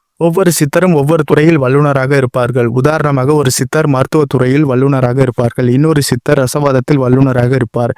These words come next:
அதாவது கெமிஸ்ட்ரி என்ற அறிவியல். மண்ணை பொன்னாக்குவது, நவபாசன சிலையை செய்வது, பல்வேறு கணக்கான மூலக்கூறுகளை ஆய்ந்து செய்து அதன் வாயிலாக புதிய ப-, கண்டுபிடிப்புகளை கண்டுபிடித்துவிட்டு அதனை மக்களுக்கு வழங்குவார்கள். மேலும் பல சித்தர்கள் சிற்பக்கலையில்,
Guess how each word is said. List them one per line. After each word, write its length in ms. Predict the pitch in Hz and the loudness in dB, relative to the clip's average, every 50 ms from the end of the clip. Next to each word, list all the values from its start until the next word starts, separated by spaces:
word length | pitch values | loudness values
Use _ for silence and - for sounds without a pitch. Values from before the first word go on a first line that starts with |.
| - - - - - | -10 -16 -20 -10 -6
அதாவது 340 | 135 139 156 156 156 147 - | -4 -2 0 0 0 0 0
கெமிஸ்ட்ரி 440 | - 147 156 160 - - - 160 139 | 0 2 2 0 -2 -2 -2 -2 0
என்ற 200 | 123 120 127 143 135 | 0 0 0 0 0
அறிவியல். 420 | 127 120 117 117 120 123 123 120 - - - - _ | 0 0 0 0 0 0 0 -2 -2 -6 -16 -14 _
மண்ணை 260 | - 139 156 170 170 151 | -4 -2 0 2 2 2
பொன்னாக்குவது, 600 | 139 135 135 147 143 139 131 - 131 127 131 143 147 | 2 2 2 2 0 0 -2 -2 -2 0 0 2 0
நவபாசன 600 | 135 127 139 147 143 143 135 - - 139 139 123 | 0 0 0 0 0 0 -2 -2 -2 -2 -2 0
சிலையை 300 | - 123 123 127 123 123 | 0 0 0 2 2 0
செய்வது, 400 | - - 123 120 120 127 135 156 170 170 - | 0 -2 0 0 2 2 2 2 2 0 -2
பல்வேறு 380 | 135 131 139 147 156 147 139 - | -2 -2 0 0 -2 -2 -2 -4
கணக்கான 400 | 131 127 120 - 131 135 131 131 | -4 -4 -2 -2 -2 -2 0 0
மூலக்கூறுகளை 720 | 135 143 147 151 139 - 131 135 131 135 123 127 127 131 123 120 | 0 0 0 -2 -2 -2 -2 -2 0 0 0 0 0 0 0 0
ஆய்ந்து 400 | 120 123 127 135 131 131 131 123 | 0 0 2 2 2 2 2 0
செய்து 360 | - 117 113 113 113 123 160 196 202 - - - - - - - | 0 0 0 0 0 0 0 -2 -2 -6 -10 -18 -20 -20 -14 -8
அதன் 260 | - 143 147 151 143 | -4 -2 -2 -2 0
வாயிலாக 440 | 139 143 151 147 143 131 139 165 160 | 0 0 0 0 0 0 -2 -2 -2
புதிய 220 | - 147 151 151 147 131 | -2 -2 0 0 0 0
ப-, 160 | - 120 127 | -2 -2 -2
கண்டுபிடிப்புகளை 600 | 127 135 139 135 139 135 131 127 127 127 127 123 | 0 0 0 0 -2 -2 -2 -2 0 0 0 0
கண்டுபிடித்துவிட்டு 720 | - 123 127 131 123 131 120 127 120 113 117 - - 170 208 202 - - - - _ | -2 -2 -2 -2 -2 -2 -2 0 0 0 0 -2 -2 -2 -2 -2 -6 -10 -18 -14 _
அதனை 260 | - 135 143 156 160 147 | -6 -4 -2 0 0 0
மக்களுக்கு 440 | 127 120 - 156 147 135 - 156 | 0 -2 -2 -2 -4 -2 -2 -2
வழங்குவார்கள். 640 | 135 123 117 123 123 123 120 113 113 120 120 117 117 - | -2 0 0 0 0 0 0 0 -2 -2 -2 -2 -2 -2
மேலும் 300 | 151 160 170 175 160 143 | -2 -2 0 0 0 0
பல 100 | 135 139 | 0 0
சித்தர்கள் 480 | 131 - 127 - 139 131 131 143 139 - | -2 -2 -2 -2 -2 0 0 -2 -2 -2
சிற்பக்கலையில், 760 | - - - - 151 139 - 127 120 120 120 127 147 170 170 | -6 -6 -6 -6 -4 -2 -2 0 0 0 0 0 0 0 -2